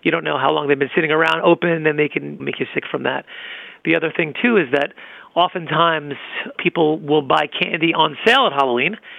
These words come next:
and keep it for the next year, af-, you know, after Halloween's over, and then give that out from there. So when you open the candy and you see that the milk chocolate's all white, it's all moldy, it's all nasty. You definitely don't wanna give that to your kids. So seeing what they have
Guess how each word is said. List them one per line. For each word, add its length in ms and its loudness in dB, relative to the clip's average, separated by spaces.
and 180 0
keep 220 2
it 100 0
for 160 0
the 180 0
next 360 0
year, 400 0
af-, 200 2
you 100 -4
know, 60 0
after 220 0
Halloween's 380 2
over, 300 6
and 200 0
then 160 -2
give 220 4
that 200 4
out 200 2
from 140 -2
there. 360 2
So 160 2
when 140 -2
you 60 6
open 180 2
the 60 -4
candy 340 0
and 80 -6
you 120 2
see 80 2
that 180 -2
the 120 2
milk 240 2
chocolate's 340 2
all 220 2
white, 260 4
it's 160 0
all 160 4
moldy, 420 4
it's 160 2
all 140 2
nasty. 400 0
You 200 -2
definitely 300 2
don't 140 -2
wanna 180 -4
give 60 -2
that 160 0
to 80 -6
your 80 -2
kids. 280 0
So 120 0
seeing 380 2
what 160 4
they 120 0
have 340 2